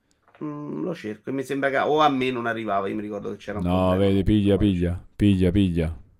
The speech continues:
Speaker 2: piglia.
Speaker 1: controllo. Mi pare che Fresh io, a me non arrivi.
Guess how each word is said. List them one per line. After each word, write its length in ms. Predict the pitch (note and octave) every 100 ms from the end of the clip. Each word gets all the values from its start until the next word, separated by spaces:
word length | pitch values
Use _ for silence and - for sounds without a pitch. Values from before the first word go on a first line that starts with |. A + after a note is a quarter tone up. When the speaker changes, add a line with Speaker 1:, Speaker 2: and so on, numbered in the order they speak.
| _
Speaker 2:
piglia. 220 | G2+ F#2+
Speaker 1:
controllo. 560 | E2+ E2 G2 F#2 F#2 G#2 _ _ _ _ _ _ _ _ _ _
Mi 120 | - A2
pare 200 | B2+ B2+
che 60 |
Fresh 400 | B2 C#3 C#3 -
io, 120 | A2+
a 80 | G#2+
me 140 | A2 A2
non 140 | G#2+
arrivi. 260 | - F#2+